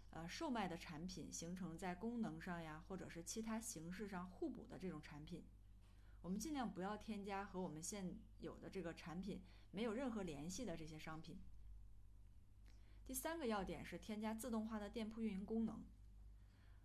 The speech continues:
目前国外的好多优秀的亚马逊卖家，三个人的团队就可以做到每年差不多达到一千万美金的这种生意。那原因就在于，由于国外它这个人工成本非常的昂贵，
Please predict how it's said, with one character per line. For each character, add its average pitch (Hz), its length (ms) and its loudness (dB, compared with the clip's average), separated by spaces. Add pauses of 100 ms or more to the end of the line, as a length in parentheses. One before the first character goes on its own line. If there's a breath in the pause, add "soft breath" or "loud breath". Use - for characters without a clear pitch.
目 311 120 2
前 214 260 2
国 180 140 4
外 233 160 6
的 202 100 4
好 185 180 -6
多 175 200 2
优 214 180 4
秀 220 240 2
的 165 120 0
亚 175 120 4
马 143 100 -2
逊 - 160 -4
卖 170 160 2
家， 160 240 -4
三 254 320 4
个 240 120 6
人 160 100 2
的 156 80 0
团 151 260 -4
队 156 220 0
就 190 160 0
可 180 140 0
以 156 80 -2
做 170 160 -2
到 165 120 0
每 151 200 -4
年 156 280 -4 (400 loud breath)
差 208 160 0
不 175 60 -2
多 190 160 4
达 160 160 0
到 180 80 2
一 220 180 2
千 247 300 2
万 233 140 6
美 165 160 0
金 180 160 0
的 165 100 -2
这 156 100 -6
种 147 120 -4
生 160 240 -4
意。 151 120 -6 (840 loud breath)
那 226 100 2
原 208 200 6
因 277 160 6
就 269 120 4
在 220 200 6
于， 165 140 2
由 170 140 4
于 220 100 6
国 165 220 2
外 190 240 4
它 190 160 -2
这 190 120 0
个 160 140 -2
人 160 260 0
工 240 200 6
成 175 240 0
本 175 160 0
非 202 180 0
常 196 160 0
的 165 60 -2
昂 143 240 -4
贵， 170 200 -2